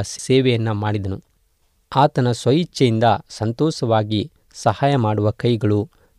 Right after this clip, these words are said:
ಪ್ರತಿಯೊಬ್ಬರ ಸಂಕಟವನ್ನ ಕಡಿಮೆ ಮಾಡಲು ಯಾವಾಗಲೂ ಸಿದ್ಧವಾಗಿದ್ದವು. ಸಮಾಜದಲ್ಲಿ ಕೀಳಾಗಿ ಎಣಿಸಲ್ಪಡುತ್ತಿದ್ದ ಮಕ್ಕಳು, ಮಹಿಳೆಯರು, ಪರದೇಶಿಗಳು, ಕುಷ್ಠರೋಗಿಗಳು ಮತ್ತು ಸುಂಕದವರನ್ನ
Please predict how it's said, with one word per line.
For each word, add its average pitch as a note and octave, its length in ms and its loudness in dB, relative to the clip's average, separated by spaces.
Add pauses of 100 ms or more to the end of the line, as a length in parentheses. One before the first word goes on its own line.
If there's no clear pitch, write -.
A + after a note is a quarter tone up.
ಪ್ರತಿಯೊಬ್ಬರ A#2+ 680 2
ಸಂಕಟವನ್ನ G#2+ 760 -2
ಕಡಿಮೆ A#2+ 400 0
ಮಾಡಲು G2 460 -2 (300)
ಯಾವಾಗಲೂ A2 560 2
ಸಿದ್ಧವಾಗಿದ್ದವು. G2+ 840 -2 (340)
ಸಮಾಜದಲ್ಲಿ A2+ 840 0
ಕೀಳಾಗಿ A#2+ 460 0
ಎಣಿಸಲ್ಪಡುತ್ತಿದ್ದ G#2+ 720 -4
ಮಕ್ಕಳು, G#2+ 520 -2 (340)
ಮಹಿಳೆಯರು, A2+ 680 0 (380)
ಪರದೇಶಿಗಳು, A#2+ 760 0 (240)
ಕುಷ್ಠರೋಗಿಗಳು A#2 840 -2 (280)
ಮತ್ತು A2+ 300 -2
ಸುಂಕದವರನ್ನ A#2 680 0